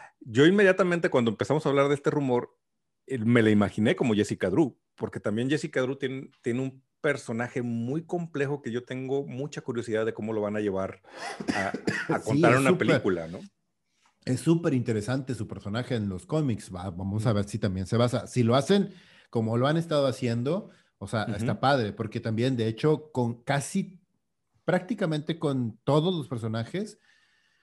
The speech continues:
Speaker 2: su origen ha sido, o sea, eh, vaya, basado directamente en los cómics, actualizado y mejorado de
Speaker 1: Ujú.
Speaker 2: todos los personajes. Entonces,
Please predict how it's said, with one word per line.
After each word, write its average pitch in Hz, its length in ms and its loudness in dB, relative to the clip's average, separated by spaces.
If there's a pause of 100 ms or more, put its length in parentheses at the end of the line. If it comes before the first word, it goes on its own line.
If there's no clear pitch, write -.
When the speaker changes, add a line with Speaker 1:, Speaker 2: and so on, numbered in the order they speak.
(140)
Speaker 2:
su - 280 -2
origen 131 680 0 (120)
ha 123 160 -6
sido, 143 680 -2 (720)
o 117 120 -10
sea, 98 600 -8 (960)
eh, - 320 -20 (380)
vaya, 113 640 -4
basado 123 840 -2
directamente 156 540 -2
en 151 60 0
los 123 160 -4
cómics, 151 500 0
actualizado 120 920 0
y 123 140 0
mejorado 107 800 -2 (280)
de 107 180 -4
Speaker 1:
Ujú. 95 120 -10
Speaker 2:
todos 139 240 6
los 165 100 2
personajes. 107 640 -2
Entonces, 104 500 -4